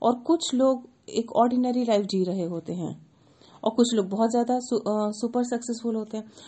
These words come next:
तो ऐसा क्यों होता है? क्योंकि मेन, अ, चीज़ ये है कि जो हम काम कर रहे हैं, अगर हम शुक्रगुजार होंगे, तो वो ज़िंदगी हम ज़्यादा खुश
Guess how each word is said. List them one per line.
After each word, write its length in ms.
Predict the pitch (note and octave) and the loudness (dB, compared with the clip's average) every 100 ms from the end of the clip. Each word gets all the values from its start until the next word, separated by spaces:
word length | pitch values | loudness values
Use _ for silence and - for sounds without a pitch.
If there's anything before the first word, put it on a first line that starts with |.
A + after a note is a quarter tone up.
| - | -10
तो 60 | F4 | -6
ऐसा 160 | F4 E4+ | -2 -2
क्यों 160 | D4+ | 0
होता 180 | A#3 G3+ | -2 -4
है? 60 | G#3 - - - | -8 -12 -16 -4
क्योंकि 520 | C#4+ G#4 B4+ - F#4+ | -2 -2 -4 2 4
मेन, 420 | C#4 A3+ A#3+ F4+ | 4 2 2 0
अ, 240 | - B3 B3 | -2 -4 -6
चीज़ 340 | - C4 B3 | -4 -2 0
ये 180 | A#3+ A#3+ | 0 0
है 120 | C#4+ | -2
कि 160 | D4 A#3 | -2 -2
जो 260 | B3 C4+ | 0 -2
हम 180 | C4+ C4+ | -2 -6
काम 300 | - A3 A#3+ | -4 -4 -4
कर 220 | A#3+ A#3+ | -2 -2
रहे 220 | A3 G#3 | -2 -4
हैं, 120 | G#3+ A3+ | -6 -4
अगर 200 | G#3+ A#3 | -2 -4
हम 180 | C4 | -4
शुक्रगुजार 640 | C4+ A#3 G#3+ G3 F#3 F#3 G#3+ | -6 -8 -6 -2 -2 -2 -4
होंगे, 320 | G3 F3+ A3 - - G4+ - | -4 -6 -10 -10 -16 -16 2
तो 80 | D#4+ | 4
वो 160 | C#4+ D4+ | 6 6
ज़िंदगी 440 | B3 A#3 A3 A#3+ | 6 6 4 2
हम 260 | B3+ A#3+ A3+ | 2 4 2
ज़्यादा 300 | F#3+ F#3 A3+ | 2 2 0
खुश 240 | A#3+ C#4 | 0 -2